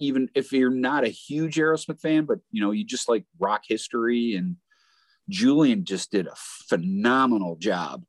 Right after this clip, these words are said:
on, uh, all the stories. And, and it's very much kinda like, uh, this is,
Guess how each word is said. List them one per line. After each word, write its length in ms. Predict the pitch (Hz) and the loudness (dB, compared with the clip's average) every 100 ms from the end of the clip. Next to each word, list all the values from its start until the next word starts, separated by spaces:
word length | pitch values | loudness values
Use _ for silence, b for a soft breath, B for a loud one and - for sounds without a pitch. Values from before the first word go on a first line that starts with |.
| _ - | _ -8
on, 380 | 76 76 78 | -6 -4 -6
uh, 120 | 71 - | -8 -2
all 180 | 85 95 | 2 2
the 120 | 87 | 0
stories. 840 | - - 101 101 101 104 101 - - B B B 165 | -4 0 2 4 2 0 -2 -8 -14 B B B 0
And, 160 | 175 | 0
and 180 | 175 190 | 2 0
it's 160 | 170 - | -2 -2
very 240 | 240 269 | 0 2
much 280 | 214 180 - - | 0 -2 -6 -8
kinda 220 | 175 175 | -4 -2
like, 280 | 147 131 120 113 | 2 2 0 -2
uh, 160 | 113 104 165 | -2 -4 -6
this 160 | - | -6
is, 140 | 285 | -2